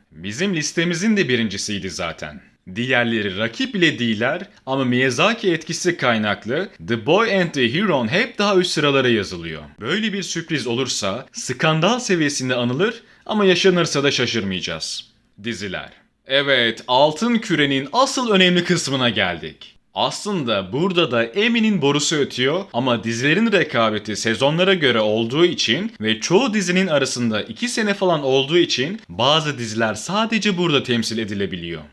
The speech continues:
Bu sebeple diziler için filmlere göre çok daha önemli bence. En iyi televizyon mini dizisi, antoloji dizisi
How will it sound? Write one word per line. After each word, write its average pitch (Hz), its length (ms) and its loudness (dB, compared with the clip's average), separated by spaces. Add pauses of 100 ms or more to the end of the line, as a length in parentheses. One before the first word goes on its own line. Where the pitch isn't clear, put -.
(140)
Bu 113 200 -6
sebeple 107 680 -2
diziler 120 400 0
için 196 500 -2
filmlere 143 540 2
göre 110 300 0
çok 247 340 0
daha 185 220 4
önemli 127 400 2
bence. 90 400 -2 (340)
En 190 200 -2
iyi 170 280 -2
televizyon 127 580 0
mini 135 340 -2
dizisi, 117 600 -4 (140)
antoloji 160 720 0
dizisi 151 540 -4